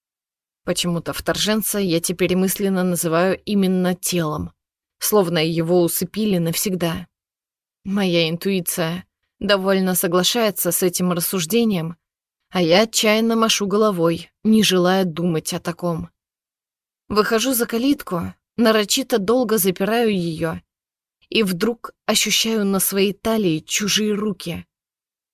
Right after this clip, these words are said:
а их обладатель до боли знакомой интонацией произносит: "Здравствуй". Ужас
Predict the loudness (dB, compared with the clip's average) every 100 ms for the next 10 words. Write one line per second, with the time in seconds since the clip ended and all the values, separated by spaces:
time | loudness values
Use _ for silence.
0 | _ 0 2 2 0 0 4 4 4 0
1 | -2 -6 -8 -10 -2 2 2 4 4 6
2 | 4 2 0 2 4 4 2 0 0 2
3 | 0 0 -2 -2 -2 -2 2 2 2 2
4 | 0 -2 -8 -14 -20 _ _ _ _ _
5 | _ _ _ _ _ _ _ _ _ _
6 | _ -14 -6 2 4 4 2 -8 -16 -18
7 | _ _ _ _ _ _ _ _ _ _
8 | _ -4 -2 -2 -4 -4